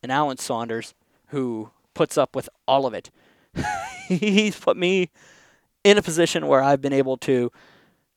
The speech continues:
build what we've built in the last couple years, and it's been wonderful. And I don't care what everybody's opinion is on everybody, because we're all in this together.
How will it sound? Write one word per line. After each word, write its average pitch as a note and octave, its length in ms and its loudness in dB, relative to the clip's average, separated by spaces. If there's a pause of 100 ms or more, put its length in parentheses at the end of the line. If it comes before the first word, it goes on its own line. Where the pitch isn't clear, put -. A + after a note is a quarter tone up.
(300)
build D3 280 6
what C3+ 240 0
we've D3 320 -2
built C3 240 4
in C3+ 60 -10
the A#2+ 60 -4
last A#2+ 280 -2
couple G#2+ 340 -6
years, G#2 460 -8
and B2 180 -6
it's C3 180 -6
been B2 300 -6
wonderful. A#2 680 -6 (360)
And A2 520 -8 (640)
I D#3 80 0
don't D3+ 200 -2
care C3 380 2 (840)
what D3+ 260 -2
everybody's D3 420 2
opinion C#3 480 -6
is C3+ 200 -4
on C3 140 -4
everybody, A#2 600 -4 (300)
because A#2+ 340 -8 (100)
we're F3 200 2
all D3+ 200 4
in C3+ 120 -6
this B2 180 -8
together. G2 460 -10